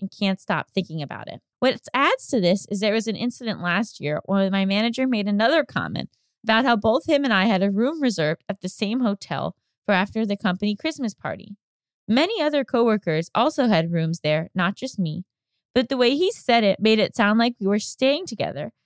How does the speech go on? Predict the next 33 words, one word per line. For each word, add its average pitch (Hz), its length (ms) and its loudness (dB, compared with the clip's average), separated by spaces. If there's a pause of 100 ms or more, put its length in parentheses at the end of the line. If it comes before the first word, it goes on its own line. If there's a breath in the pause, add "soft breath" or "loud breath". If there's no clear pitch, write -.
(180)
which 240 120 0
was 269 220 0
absolutely 226 640 0
not 190 320 2
the 180 80 -4
case. - 440 -4 (520)
I 233 100 4
corrected 285 480 2
him 262 220 2
then 208 160 2
as 190 160 -2
well, 180 340 0
but - 140 -2
some 285 180 -2
people 302 320 -2
still 240 280 -2
made 233 280 0
jokes 175 320 -2
about 165 240 -2
it - 140 -6
long 165 300 -2
afterwards. 139 720 -8 (560)
The 233 80 0
Christmas 349 420 -6
party 214 400 -2
ended 214 240 0
up 208 160 2
being 190 240 -2
canceled 202 520 -2
due 190 120 -2
to 180 80 -4
covid 180 360 -2
anyway, 190 560 -2